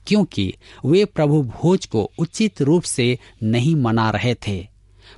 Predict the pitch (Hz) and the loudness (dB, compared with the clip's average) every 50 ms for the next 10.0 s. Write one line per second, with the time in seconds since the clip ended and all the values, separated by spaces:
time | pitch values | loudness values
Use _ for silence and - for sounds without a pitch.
0 | _ _ 170 165 190 208 220 208 - - 180 180 170 - - 190 190 - - 156 | _ _ 0 2 2 2 2 0 0 0 0 0 0 0 0 0 0 0 -2 -4
1 | - - 135 123 - 151 156 147 120 104 120 117 123 127 127 117 107 101 110 131 | -2 -2 -4 -2 -2 -2 -2 -2 0 0 0 0 2 2 0 0 0 -2 -2 -2
2 | 143 147 _ - 127 120 _ - 156 165 - - - - 131 120 120 117 113 113 | -2 -2 _ -4 -6 -4 _ -2 0 0 -2 -6 -4 -4 -2 0 0 0 0 0
3 | 113 110 _ - 117 123 - _ 170 143 107 98 107 117 143 175 - - - - | -2 -4 _ -4 -4 -4 -2 _ -2 -2 0 0 0 0 0 0 -2 -6 -20 -20
4 | - _ _ - 196 - - - 247 233 _ - 180 175 180 190 190 175 _ _ | -20 _ _ -2 -2 -2 0 0 0 0 _ 0 0 2 2 2 0 -2 _ _
5 | - 180 175 175 175 170 143 120 139 135 160 190 185 - - 165 147 127 117 120 | 0 2 2 2 2 0 0 0 0 2 2 0 -2 -2 -2 0 2 2 2 2
6 | 135 139 135 127 156 156 160 - - - 123 113 104 110 113 113 117 110 110 117 | 2 2 2 0 0 0 0 -2 -2 0 0 0 2 2 0 0 0 0 -2 -4
7 | 113 104 - 151 156 135 101 95 - - - _ - - - - 156 165 185 190 | -4 -2 0 0 0 0 0 -4 -8 -20 -20 _ -20 -20 -6 0 2 2 2 2
8 | 175 139 151 139 151 185 185 - - - 123 113 120 147 160 - - _ - - | 0 0 0 0 2 0 -2 -2 -4 -2 0 2 2 0 -2 -4 -14 _ -20 -12
9 | - - 208 220 208 156 147 170 160 123 117 120 117 113 107 98 101 95 90 - | -2 0 0 2 2 2 2 2 0 0 0 0 0 0 -2 -4 -4 -6 -8 -10